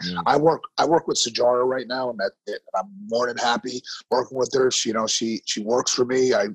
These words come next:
Speaker 2: train, uh, you know, I train her, and I'm happy. You know, I'm happy with that. We had a bunch of people in the beginning.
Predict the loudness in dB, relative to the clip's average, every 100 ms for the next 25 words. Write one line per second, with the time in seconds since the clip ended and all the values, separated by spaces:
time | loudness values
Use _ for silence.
0 | -6 2 4 4 2 0 -6 -6 -2 0
1 | 2 2 2 0 -4 -8 -10 -8 0 2
2 | 6 4 4 0 -2 -4 -2 0 2 0
3 | 0 -4 -2 0 2 2 -2 0 0 0
4 | -6 -6 -4 -4 -6 -10 -4 -2 -2 -6